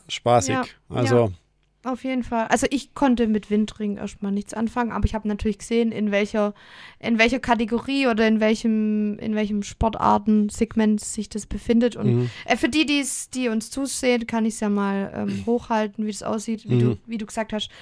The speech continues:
Speaker 2: Kleiner schwarzer Ring, den dann quasi über den Federball
Speaker 1: Ja.
Speaker 2: vorne, vorne drauf kommt.
Speaker 1: Genau, der beschwert den, den Ball, glaub ich,
Speaker 2: Genau.
Speaker 1: nochmal um drei, vier, fünf Gramm und dadurch fliegt der nochmal weiter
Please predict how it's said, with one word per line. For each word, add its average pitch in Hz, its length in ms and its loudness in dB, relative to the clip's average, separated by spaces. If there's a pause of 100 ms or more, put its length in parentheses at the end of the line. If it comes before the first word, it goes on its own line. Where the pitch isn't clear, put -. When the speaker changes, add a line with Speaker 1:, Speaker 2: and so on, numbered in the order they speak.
(340)
Speaker 2:
Kleiner 240 300 8
schwarzer 226 540 0
Ring, 240 240 4
den 220 200 2
dann 208 320 0 (120)
quasi 208 400 -2
über 202 240 -4
den 202 200 -6
Federball 196 680 -2
Speaker 1:
Ja. 120 60 -2 (200)
Speaker 2:
vorne, 202 200 -2
vorne 214 220 -2
drauf 214 340 -2
kommt. 208 240 -4
Speaker 1:
Genau, 120 320 2
der 120 100 4
beschwert 127 460 8
den, 123 240 8
den 120 140 4
Ball, 127 240 10
glaub 127 140 8
ich, 131 60 12
Speaker 2:
Genau. 123 140 10
Speaker 1:
nochmal 127 280 10
um 117 320 6
drei, 120 280 6
vier, 127 180 4
fünf 127 260 4
Gramm 151 360 8
und 120 220 2
dadurch 120 380 6
fliegt 151 300 2
der 139 140 8
nochmal 160 500 8
weiter 113 380 8